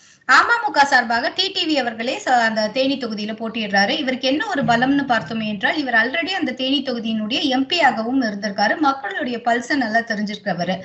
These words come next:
அதிமுக சார்பாக நாராயணசாமி அவர்கள் போட்டியிடுறாரு. நாம் தமிழர் சார்பாக மதன் ஜெயபால் போட்டியிடுறாங்க. இந்த தேர்தல் களத்தை நீங்க எப்படி பாக்குறீங்க? மக்கள் கிட்ட இருந்து வந்த ரிவ்யூஸ் என்ன?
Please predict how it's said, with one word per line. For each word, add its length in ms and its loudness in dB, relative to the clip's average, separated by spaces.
அதிமுக 500 2
சார்பாக 500 0
நாராயணசாமி 760 2
அவர்கள் 280 -8
போட்டியிடுறாரு. 600 -2
நாம் 260 2
தமிழர் 380 -2
சார்பாக 600 -2
மதன் 240 0
ஜெயபால் 340 -2
போட்டியிடுறாங்க. 560 -6
இந்த 300 0
தேர்தல் 460 2
களத்தை 300 2
நீங்க 200 0
எப்படி 260 -6
பாக்குறீங்க? 600 0
மக்கள் 360 -4
கிட்ட 160 -8
இருந்து 180 0
வந்த 220 -2
ரிவ்யூஸ் 420 -4
என்ன? 420 2